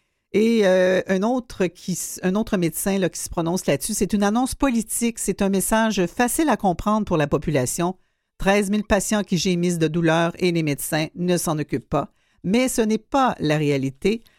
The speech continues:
affirme le docteur Marcel Guilbeault, qui, lui, est le chef du D M R G de l'Outaouais. Les problèmes liés à Phoenix ne veulent pas mourir. Boris Proulx, qui est correspondant parlementaire à Ottawa, c'est un autre titre à la une du Devoir d'aujourd'hui.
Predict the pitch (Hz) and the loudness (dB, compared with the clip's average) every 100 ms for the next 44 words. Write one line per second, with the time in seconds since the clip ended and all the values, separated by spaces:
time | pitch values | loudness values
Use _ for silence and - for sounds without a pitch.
0 | _ 160 160 196 190 147 147 - 165 165 | _ -2 -2 -2 0 0 -2 0 0 0
1 | 135 - 175 175 165 147 147 175 147 151 | -2 -2 -2 0 2 0 0 -2 0 -2
2 | 185 _ _ _ 151 156 175 - 147 143 | -2 _ _ _ -4 -2 -4 -4 -4 -2
3 | 143 - 185 147 147 160 175 - 170 180 | -2 -2 -4 -4 -4 -2 -2 0 -2 0
4 | 185 - - 160 151 151 180 165 156 165 | -2 -4 -2 -2 -2 -2 -4 -2 0 0
5 | 156 156 170 180 170 131 - - _ _ | 0 -2 -2 0 0 -2 -6 -12 _ _
6 | _ _ _ _ - 220 - 240 240 262 | _ _ _ _ -2 0 2 2 2 2
7 | 240 220 220 240 - 190 226 202 233 254 | 2 2 2 0 0 -2 0 0 0 -2
8 | - 190 180 160 _ 285 330 254 220 226 | -2 0 2 -2 _ 0 2 2 2 2
9 | 226 240 226 175 165 175 202 - - 262 | 2 0 0 0 0 0 0 -4 -6 -6
10 | 262 - 175 165 156 - 160 170 175 160 | -2 -4 0 0 -2 -2 -2 0 0 -2
11 | 156 156 139 175 160 - 127 160 202 - | 0 -2 -2 -2 -2 -2 -2 -2 -2 -4
12 | 175 147 175 - 147 - 175 - 151 143 | -2 -2 -2 -2 -2 -2 -4 -2 0 0
13 | 160 156 156 143 151 156 143 135 139 170 | -2 -2 -2 -2 -2 -2 -2 -2 -2 -4